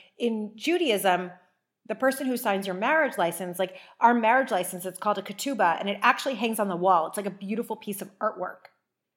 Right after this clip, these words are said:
And I remember the pen was in my hand to sign as her witness. And I paused, and the rabbi looked at me because I, I paused because I didn't know what name to sign.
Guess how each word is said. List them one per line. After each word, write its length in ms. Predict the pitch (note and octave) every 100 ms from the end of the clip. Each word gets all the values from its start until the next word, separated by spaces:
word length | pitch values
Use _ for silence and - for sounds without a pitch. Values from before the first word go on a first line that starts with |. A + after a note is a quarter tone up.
| _ _
And 100 | A3
I 60 | G#3+
remember 760 | G#3+ G#3 B3 D#4 B3 G3 F#3+
the 80 | F#3+
pen 280 | - C#4 C#4
was 120 | A#3+
in 80 | G#3+
my 100 | F#3
hand 400 | G#3 G#3+ F#3+ F#3
to 100 | F#3+
sign 380 | - G#3 G3+
as 100 | G3
her 120 | G3 G3
witness. 640 | G3 F#3+ F3+ D#3+ - - _ _ _ _ _ _ _ _ _ _ _ _ _
And 280 | A3 G3 F#3+ - _ _ _ _
I 80 | -
paused, 720 | G3 - D#4 A#3+ E3+ F3 - - _ _ _
and 100 | G3+
the 60 | G#3
rabbi 240 | G#3 G3+
looked 240 | G#3 C4 G3+
at 60 |
me 100 | G#3+
because 240 | F#3+ G3 -
I, 140 | - _ _ _ _ _
I 40 | G#3
paused 420 | - D4+ C4+ -
because 180 | - G#3
I 60 |
didn't 180 | G3+ A3+
know 100 | G#3+
what 220 | F3 -
name 260 | F3 C#4 A#3+
to 80 | D#3+
sign. 320 | - - F#3+